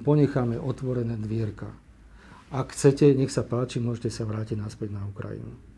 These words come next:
Možno, že to napokon bude tak, že sa aj vrátia. Čas sa aj určite vráti. Čas z nich možno príde.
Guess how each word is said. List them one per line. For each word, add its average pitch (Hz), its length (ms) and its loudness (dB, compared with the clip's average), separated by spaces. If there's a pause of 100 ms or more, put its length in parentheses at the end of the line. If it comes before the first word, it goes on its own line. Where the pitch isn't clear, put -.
(340)
Možno, 156 220 8
že 170 100 8
to 170 80 4
napokon 147 380 6
bude 139 180 6
tak, 139 160 2
že 131 80 4
sa 131 140 0
aj 131 80 2
vrátia. 127 400 0 (480)
Čas 113 240 -6
sa 120 80 -4
aj 120 260 -8
určite 123 380 -4
vráti. 117 400 -4 (400)
Čas 151 260 2
z 156 80 2
nich 147 140 6
možno 131 240 4
príde. 120 480 0